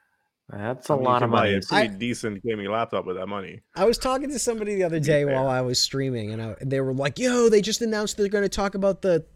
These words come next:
Speaker 3: the thirty line." And I was like, "The twenty line came out, like, last year." They're like, "No, dude, that was, like, two years ago." I'm like, "Oh, shit." I've been, I, I got the twenty eighty Super, and I thought I had a big dick, and now I'm just tiny again. You know?
Speaker 1: Mm,
Speaker 3: It just
Speaker 1: well,
Speaker 3: went,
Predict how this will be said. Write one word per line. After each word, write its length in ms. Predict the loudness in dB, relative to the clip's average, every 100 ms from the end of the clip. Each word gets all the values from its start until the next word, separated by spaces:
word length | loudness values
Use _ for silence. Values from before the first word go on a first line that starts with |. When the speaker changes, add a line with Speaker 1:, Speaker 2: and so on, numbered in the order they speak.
| -8
Speaker 3:
the 100 | -8
thirty 500 | -2 0 2 0 -2
line." 380 | -4 -6 -8 -10 -16 -20 -10
And 60 | -4
I 20 |
was 140 | 0
like, 120 | 0
"The 80 | -2
twenty 380 | -2 0 4 4
line 300 | 4 2 2
came 200 | 2 0
out, 120 | 0
like, 160 | 0 0
last 420 | 2 4 2 4
year." 260 | 6 6 4
They're 100 | 2
like, 160 | 2
"No, 200 | 2 2
dude, 200 | 0 0 -2
that 100 | -2
was, 120 | 0
like, 160 | -4 -4
two 140 | -8
years 280 | -6 -8 -10
ago." 140 | -10 -12
I'm 60 | -16 -20 -20 _
like, 180 | -8 -4
"Oh, 180 | -4 -2
shit." 360 | -2 -2 -4 -8 -20 -20 _ -4
I've 140 | -2
been, 340 | 0 0 -2 -2
I, 140 | 0 2
I 40 | 2
got 180 | 2 0
the 80 |
twenty 380 | -4 -2 0 0
eighty 260 | 0 -2 -4
Super, 400 | -4 -4 -4 -4
and 100 | -4
I 60 |
thought 240 | -4 -4 -2
I 40 |
had 160 | -4 -6
a 20 |
big 260 | -4 -4 -4
dick, 240 | -4 -6
and 100 | -6
now 180 | -6 -6
I'm 100 | -6
just 220 | -4 -2 -2
tiny 360 | -2 -4 -6
again. 280 | -6 -8 -10 -14 _ _ _ _ _ _ _ _ _ _ -10
You 80 | -4
know? 60 |
Speaker 1:
Mm, 240 | -2 -2 -4
Speaker 3:
It 60 |
just 100 | 0
Speaker 1:
well, 340 | 6 8 10 8
Speaker 3:
went, 120 | 6